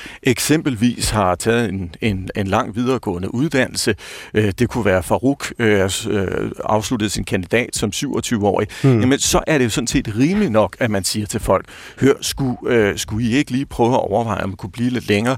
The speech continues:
Speaker 2: Og Benny
Speaker 1: Og så ikke
Speaker 2: Engelbrecht
Speaker 1: gøre det ved at, at piske dem, men ved i stedet for at give dem nogle gulerødder. Og det har vi jo lige gjort. Vi har lige lavet en skattereform, som præcis giver den mulighed, at der er nogle af de, som så har muligheden for at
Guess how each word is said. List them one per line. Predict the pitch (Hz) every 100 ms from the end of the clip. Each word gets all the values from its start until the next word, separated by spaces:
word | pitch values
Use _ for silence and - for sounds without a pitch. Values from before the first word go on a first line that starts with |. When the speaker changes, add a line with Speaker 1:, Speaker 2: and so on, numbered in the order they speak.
| -
Speaker 2:
Og | -
Benny | 185 180
Speaker 1:
Og | 185
så |
ikke | 202
Speaker 2:
Engelbrecht | 170
Speaker 1:
gøre | 170 170
det | 156 156
ved | 151
at, | 104 110 98 107
at | -
piske | 208 202 -
dem, | 175
men | 151 131
ved | 123
i | 135
stedet | - -
for | -
at | 131
give | 139
dem | 151
nogle | 127
gulerødder. | - 135 160 113 90 - - - -
Og | 131 -
det | 165
har | 156
vi | 165
jo | 139 123
lige | 180
gjort. | - 180 - - - - -
Vi | 147
har | 156 143 90
lige | 123 160 185 -
lavet | 107 120 -
en | 123
skattereform, | - 117 139 123 - 113 90 - -
som | - - 107
præcis | 127 - - 185 - -
giver | 147 104
den | - 127 107
mulighed, | 120 147 123 92 -
at | - 113 - - - -
der |
er | 120
nogle | 110 120
af | 139
de, | - 143
som | - 107
så | -
har | 95
muligheden | 101 165 202 160 -
for |
at | 135